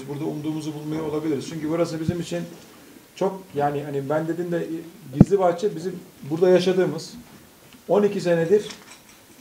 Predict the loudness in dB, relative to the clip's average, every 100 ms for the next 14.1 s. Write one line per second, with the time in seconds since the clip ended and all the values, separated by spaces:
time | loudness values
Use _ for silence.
0 | -4 0 2 4 4 6 6 6 4 2
1 | 2 8 8 8 4 4 2 4 4 4
2 | 4 2 0 -2 -4 -2 -2 -2 -2 2
3 | 2 2 0 -2 -6 -8 -8 0 2 4
4 | 2 4 2 2 0 -2 -12 -10 -10 -12
5 | -14 -16 -18 -18 -18 -14 -4 4 8 8
6 | 8 2 2 0 4 6 6 2 -6 -14
7 | -20 -20 -20 -20 -20 -10 -2 2 6 6
8 | 6 4 0 0 2 2 -2 -2 0 0
9 | -4 -12 -14 -14 -18 -4 2 4 6 4
10 | 4 0 2 4 8 8 8 6 8 6
11 | 6 6 4 2 -2 0 6 10 10 8
12 | 6 6 2 -6 -8 0 2 8 8 8
13 | 2 0 0 2 2 0 0 2 0 -2
14 | -6